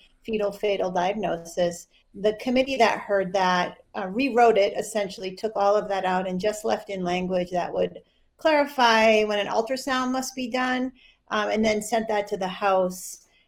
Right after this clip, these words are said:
That was a party line vote. On the House floor today, they rejected that, and they, uh, voted down the amendment and then voted the bill through very close. I think it was a four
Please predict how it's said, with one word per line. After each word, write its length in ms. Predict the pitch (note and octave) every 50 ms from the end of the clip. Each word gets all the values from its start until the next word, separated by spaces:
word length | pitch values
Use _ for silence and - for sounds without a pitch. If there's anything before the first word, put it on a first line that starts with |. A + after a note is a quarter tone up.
| _ _ -
That 180 | A#3 A3 -
was 160 | A3+ A#3+ A3+ A#3+
a 60 | A3+
party 320 | - - A3+ G#3 G#3+ G#3
line 260 | G3+ G3 F#3+ F#3+ F#3
vote. 320 | F#3 G3 F#3+ F#3+ F#3 - - -
On 100 | A3+ A3+
the 60 | A3+
House 320 | A3+ C#4+ F#4 G#4 G4+ - -
floor 400 | - - - B3+ C4+ D#4 D#4+ D4+
today, 380 | D4+ B3+ G#3 G#3+ G3+ G3+ G3
they 140 | F#3+ G#3 G3
rejected 640 | G3 G3 F#3+ G3 - B3 C4 B3+ - - A3 E3+ D#3+
that, 400 | E3 D3+ D#3+ E3+ D#3+ C#3+ - - - F#3+ F#3 - -
and 220 | G3+ G3+ F#3+ G3
they, 440 | G3+ G3 G3 F#3+ F#3+ G3 F#3 F#3 _ _ _ _ _ _ _ -
uh, 280 | - G3+ G3 F#3+ F#3 F3+ F#3 G3
voted 280 | G#3+ A#3 B3+ B3 C#4 B3
down 220 | B3 B3 A#3+ A#3+
the 140 | A#3+ A#3 A3+
amendment 600 | A3 G#3 G3+ G3 F#3+ F#3+ F#3 F#3 F#3 F#3 A3 - -
and 200 | - G3+ G3 G3+
then 280 | G3+ G3+ G#3 G3+ G3+ F3+
voted 380 | G3+ F#3+ G3 G3 G3 F#3 F3
the 60 | G3
bill 280 | F3+ F#3 G3 F#3+ F3+ F3+
through 360 | F3+ - - G#3 F#3+ F3+ F3
very 380 | F3+ A3+ A#3+ B3 A#3 A3 G#3 G3
close. 420 | G3+ - - G3 F3+ E3+ E3+ -
I 100 | F3+ F3+
think 200 | F3+ G#3 F#3+ G3
it 40 | G3
was 160 | F#3+ F3+ F3+
a 60 | F3
four 520 | - - - G#3 F#3+ G3 F#3+ F#3 F3+ F3+